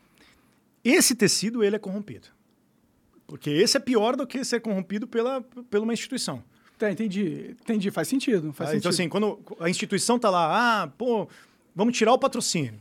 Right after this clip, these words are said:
Speaker 1: vamos fuder com a vida do Monark. Não queremos que esse cara associado com a nossa marca." Cara, isso é liberalismo, tá?
Speaker 2: Uhum.
Speaker 1: Um abraço aí pra quem curte, né? Isso é liberalismo.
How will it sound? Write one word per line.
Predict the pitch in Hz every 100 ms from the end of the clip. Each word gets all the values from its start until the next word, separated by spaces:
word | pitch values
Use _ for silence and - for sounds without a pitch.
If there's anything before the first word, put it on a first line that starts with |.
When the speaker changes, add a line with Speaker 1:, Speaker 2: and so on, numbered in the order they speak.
| 143
Speaker 1:
vamos | 180 240
fuder | - 190 262
com |
a | 254
vida | 240 254
do | 254
Monark. | 226 202 147 107 _ _ _ _ _ _
Não | 160
queremos | 208 226 220
que | -
esse | -
cara | 196 196 190
associado | 185 - 180
com | 196
a |
nossa | 196 262
marca." | 247 165 117 123 - _ -
Cara, | 170 113
isso | -
é | 330
liberalismo, | 381 392 415 240 139 117
tá? | 139 170 -
Speaker 2:
Uhum. | 214 175 - - 131 123 175 185 _ _ _ 151
Speaker 1:
Um |
abraço | 196 269 208 165
aí |
pra | 151
quem | 151 147
curte, | 147 131 -
né? | 131 - - - - _ _
Isso | - -
é |
liberalismo. | 349 349 349 180 -